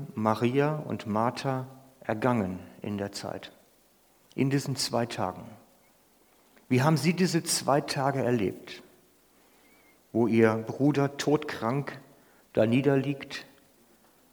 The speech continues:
wahrscheinlich Schmerzen hat und daran stirbt? Und Jesus kommt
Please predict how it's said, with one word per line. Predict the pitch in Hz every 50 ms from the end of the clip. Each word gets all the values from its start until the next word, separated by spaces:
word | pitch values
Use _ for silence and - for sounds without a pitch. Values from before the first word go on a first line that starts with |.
| _ _
wahrscheinlich | - 95 - - 120 110 107 107 107 -
Schmerzen | - - 120 110 120 135 - - - - 135 113 107 120
hat | 123 - - - - - - _ _ _ _ _ _ _ _ _ _ _ _ _ _ _ _ _ _ _ _ _ _ _ _ _ _ _ _ _ _ -
und | 110 101 -
daran | 110 101 110 107 101 104 -
stirbt? | - - - - - 104 87 - - - - - - - - - - - - - - _ _ _ _ _ _ _ _ _ _ _ _ _ _ _ _ _ _ _ _ _ _ _ _ _ _ _ _ _ _ _ _ _ _ _ _ _ _ _ _ _ _ _ _ - - _ -
Und | 104 104 98
Jesus | 120 131 135 131 139 131 135 - - -
kommt | - - 107 107 110 - -